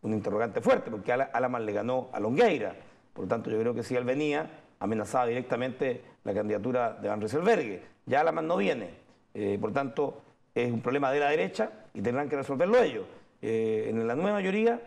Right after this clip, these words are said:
todavía tenemos un problema. No hay un acompañante para Alejandro Navarro. Yo siempre he dicho, quiero ir junto a la nueva mayoría, no por fuera, no porque tenga temor a no salir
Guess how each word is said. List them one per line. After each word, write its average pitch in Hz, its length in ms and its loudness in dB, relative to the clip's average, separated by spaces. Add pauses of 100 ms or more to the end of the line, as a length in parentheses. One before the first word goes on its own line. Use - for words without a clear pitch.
(200)
todavía 104 260 -2
tenemos 156 240 0
un 185 80 -2
problema. 208 320 0 (380)
No 104 160 0
hay 120 100 2
un 139 80 0
acompañante 135 760 -2
para 110 140 -2
Alejandro 123 280 -4
Navarro. 202 360 0 (340)
Yo 110 60 -10
siempre 127 280 0
he 151 40 4
dicho, 165 460 -4
quiero 113 240 0
ir 123 200 -2 (160)
junto 175 300 0
a - 20 -2
la 120 80 0
nueva 120 160 -2
mayoría, 113 420 0
no 156 220 0
por 135 100 -6
fuera, 123 460 -2 (360)
no 156 160 2
porque 208 220 -2
tenga 139 240 -2
temor 135 420 0 (280)
a 107 80 -2
no 117 80 0
salir 226 440 2